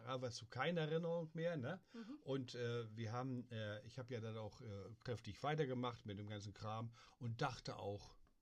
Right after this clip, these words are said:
Speaker 1: um ganz klar zu sagen: So, deine wissenschaftliche Karriere, du hast deinen Job da bei der Mainzer Akademie in Göttingen, ne?
Speaker 2: Ja.
Speaker 1: Äh, das Geld kam also aus Mainz, das war egal, Hauptsache es kam, sag
Speaker 2: Ja.
Speaker 1: ich ganz ehrlich.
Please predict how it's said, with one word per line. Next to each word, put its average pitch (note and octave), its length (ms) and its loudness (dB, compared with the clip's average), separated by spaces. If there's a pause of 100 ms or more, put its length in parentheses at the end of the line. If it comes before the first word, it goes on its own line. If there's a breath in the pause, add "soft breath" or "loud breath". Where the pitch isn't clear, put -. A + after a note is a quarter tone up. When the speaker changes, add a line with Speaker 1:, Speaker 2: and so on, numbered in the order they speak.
(140)
Speaker 1:
um F#2+ 320 -2
ganz G2 460 0
klar G2 320 -2
zu - 120 -6
sagen: F2+ 420 -4
So, D#3+ 300 4 (640 soft breath)
deine A2 420 2
wissenschaftliche A#2+ 640 0
Karriere, C3+ 720 2
du A2 140 -2
hast A2 220 -2
deinen F2+ 200 0
Job A#2+ 300 0
da A2 300 0 (440 loud breath)
bei F#2 120 -4
der F#2+ 100 -2
Mainzer G#2 380 0
Akademie G2 460 0
in F#2+ 200 -4
Göttingen, B2 540 0 (160)
ne? G#2+ 240 -2 (100)
Speaker 2:
Ja. G#3+ 600 0
Speaker 1:
Äh, G2 60 -6
das F#2+ 120 -10
Geld A#2 260 0
kam G#2 240 0
also G#2 200 -2
aus F2+ 160 -4
Mainz, G#2+ 420 -2
das - 240 -8
war G2+ 140 -2
egal, G#2+ 420 0
Hauptsache G#2 320 0
es F#2 160 -6
kam, A#2 400 2
sag B2 160 -4
Speaker 2:
Ja. F#2 80 0
Speaker 1:
ich G#2 80 -4
ganz G2 240 -4
ehrlich. G2+ 400 -4